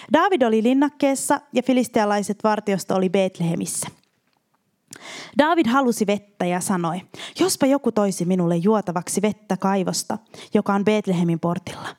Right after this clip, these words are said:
Silloin nämä kolme murtautuivat filistealaisten leirin läpi, ammensivat vettä Betlehemin portilla olevasta kaivosta,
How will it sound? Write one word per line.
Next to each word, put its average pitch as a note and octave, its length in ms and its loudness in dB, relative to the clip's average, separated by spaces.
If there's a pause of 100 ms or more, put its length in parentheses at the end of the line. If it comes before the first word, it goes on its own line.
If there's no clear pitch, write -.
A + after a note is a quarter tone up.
(540)
Silloin C#4+ 320 4
nämä G#3+ 200 2
kolme G#3 360 2
murtautuivat F#3+ 720 0
filistealaisten F#3+ 760 0
leirin F#3 340 2
läpi, G3 360 -2
ammensivat G#3 640 0
vettä G#3+ 300 -2
Betlehemin F3+ 600 0
portilla G3 500 -2
olevasta F#3 420 -4
kaivosta, F#3+ 600 -2